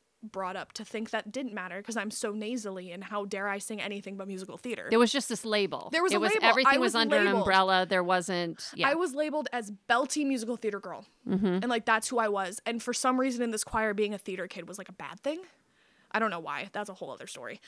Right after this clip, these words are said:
Speaker 1: But training with Matt, he would give me very specific things to work on, and I thrive off of being nitpicked. And that comes from ballet training. I want the corrections.
Speaker 2: Mm-hmm.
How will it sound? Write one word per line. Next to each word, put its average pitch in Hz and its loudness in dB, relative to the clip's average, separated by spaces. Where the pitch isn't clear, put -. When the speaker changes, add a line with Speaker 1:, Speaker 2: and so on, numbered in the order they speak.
Speaker 1:
But 214 2
training 302 4
with 240 2
Matt, 254 4
he - -4
would 240 4
give 254 0
me 254 2
very 269 2
specific - 0
things 226 -2
to - -12
work 208 -6
on, 190 -8
and 220 -4
I 233 2
thrive 214 -2
off 202 -4
of 202 -4
being 202 0
nitpicked. - -8
And 240 0
that 247 4
comes 262 0
from 233 0
ballet 202 0
training. 190 -10
I 240 8
want 208 0
the 208 -2
corrections. 180 -6
Speaker 2:
Mm-hmm. 190 -2